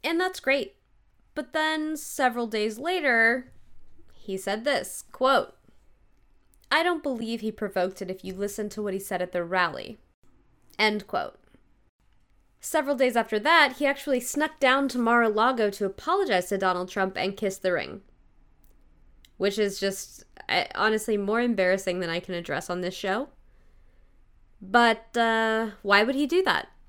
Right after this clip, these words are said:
Well, it's simple, because he can't win the House in twenty twenty-two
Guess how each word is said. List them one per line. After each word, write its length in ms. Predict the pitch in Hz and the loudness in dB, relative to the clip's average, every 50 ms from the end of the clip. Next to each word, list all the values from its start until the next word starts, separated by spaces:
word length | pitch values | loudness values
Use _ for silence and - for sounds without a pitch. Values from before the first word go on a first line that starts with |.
| - | 2
Well, 240 | 247 277 302 320 285 | 6 8 8 8 6
it's 240 | - - 240 - - | 4 0 -2 0 0
simple, 320 | 220 208 - 143 127 202 | 0 0 0 -2 -4 -4
because 240 | 196 196 214 220 220 | -6 -6 -6 -4 -4
he 100 | 240 247 | -4 -4
can't 320 | 240 - 302 320 330 - | -4 -4 -4 -2 -2 -4
win 260 | 226 220 247 247 240 240 | 0 2 2 4 4 2
the 160 | 240 226 - 202 | 0 0 2 2
House 260 | 185 147 175 196 - | 2 2 2 -2 -4
in 140 | - 196 202 | -6 -6 -6
twenty 260 | 190 - 202 196 190 | -4 -2 -2 -2 0
twenty-two 720 | 190 - 202 185 180 180 - - 320 294 233 196 202 208 | 0 0 -2 -2 -2 -4 -6 -4 -2 0 0 0 0 -2